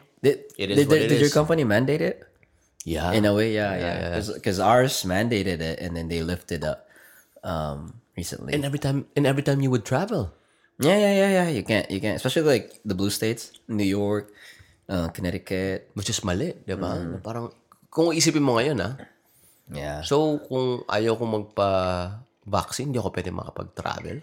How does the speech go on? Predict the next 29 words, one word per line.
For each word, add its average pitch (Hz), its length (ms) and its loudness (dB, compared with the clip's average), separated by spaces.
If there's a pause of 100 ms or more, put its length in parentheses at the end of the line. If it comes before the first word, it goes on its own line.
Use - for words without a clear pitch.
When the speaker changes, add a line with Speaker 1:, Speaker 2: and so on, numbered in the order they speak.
Speaker 1:
Mm. 76 240 -16 (500)
Speaker 2:
God - 320 -10
damn. - 200 -6 (200)
Speaker 1:
Yeah. 80 440 -14
It's - 160 -8
just, - 360 -8 (960)
uh, 90 360 -2
I 95 100 -2
mean, 95 260 -6 (140)
it, 151 180 -2
it's 180 120 0
kinda 247 200 6
alarming 113 420 4
'cause, 98 180 0
like, 87 280 -2 (540)
um, 87 540 -2 (1080)
just 127 160 -4
for 139 100 4
an 113 80 4
example, 92 520 2
if 85 160 -4
you 87 80 -4
guys 85 220 0
listen 85 260 -4
to 85 80 -8
the 78 100 -8
podcast, 80 600 -8
the, 90 200 -6
uh, 80 400 -6